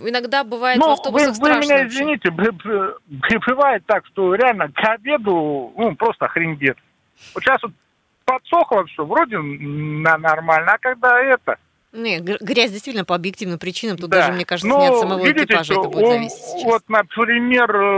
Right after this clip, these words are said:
Speaker 2: у муниципалов нет, нет, э, они загоняют на, прям внутри отмывают,
Speaker 1: Мгм.
Speaker 2: клининговая компания приезжает. Но у муниципалов есть один минус.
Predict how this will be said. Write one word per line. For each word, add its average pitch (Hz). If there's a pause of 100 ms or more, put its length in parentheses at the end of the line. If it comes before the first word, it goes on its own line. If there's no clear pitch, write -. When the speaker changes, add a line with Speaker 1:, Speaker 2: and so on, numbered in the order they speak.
(180)
Speaker 2:
у 214
муниципалов 240
нет, 214 (120)
нет, 233 (100)
э, 208 (680)
они 208
загоняют 185
на, 170 (140)
прям 220
внутри 220 (140)
отмывают, 202
Speaker 1:
Мгм. -
Speaker 2:
клининговая 165
компания 156
приезжает. 170
Но 214
у 208
муниципалов 214
есть 202
один 196
минус. 180